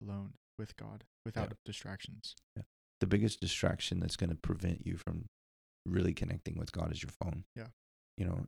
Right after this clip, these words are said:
Speaker 2: to take the phone, put it on a table somewhere in a different room than you're in, you know,
Speaker 1: Mm-hmm.
Speaker 2: not even if, even if you have it on silent and it's in your pocket, you can feel the buzz and you're instantly distracted. What is
Speaker 1: Mm-hmm.
Speaker 2: that? And you, and we've trained ourselves to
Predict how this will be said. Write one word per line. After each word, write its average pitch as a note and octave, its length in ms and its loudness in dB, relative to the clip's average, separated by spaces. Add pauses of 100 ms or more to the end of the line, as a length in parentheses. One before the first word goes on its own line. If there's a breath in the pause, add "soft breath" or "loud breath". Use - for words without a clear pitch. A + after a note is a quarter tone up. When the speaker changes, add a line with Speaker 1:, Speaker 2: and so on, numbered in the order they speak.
Speaker 2:
to - 120 -8
take G#2+ 240 4
the - 80 0
phone, F#2+ 400 2 (400)
put G#2 160 6
it G2 120 8
on F2+ 180 4
a E2 60 2
table F2 400 2
somewhere F2+ 460 2
in F2+ 100 0
a F2 80 -2
different F#2+ 300 -4
room F#2 240 2
than F2+ 140 0
you're E2+ 200 0
in, F2 200 -2 (180)
you - 80 2
know, - 80 2
Speaker 1:
Mm-hmm. E2+ 80 0
Speaker 2:
not G2+ 180 4
even F#2 300 2
if, F#2 80 0 (260)
even A#2+ 240 4
if F#2+ 100 2
you F2+ 100 4
have F#2+ 100 4
it F#2 120 4
on F2+ 120 4
silent F#2+ 440 0
and F2 100 -2
it's F2 160 -4
in F#2 60 0
your E2+ 100 -2
pocket, - 440 -2
you E2+ 100 -4
can D#2 140 -6
feel F2+ 220 -2
the - 80 -4
buzz E2+ 460 0
and E2+ 80 -2
you're F2 100 -4
instantly - 460 -4
distracted. - 520 -8
What F#2 140 -2
is G#2+ 140 -6
Speaker 1:
Mm-hmm. G#2+ 80 -8
Speaker 2:
that? - 140 -8 (440)
And F#2+ 80 4
you, F2 240 4
and F#2+ 100 2
we've F2+ 160 2
trained A2+ 320 4
ourselves F2 560 2
to E2 460 0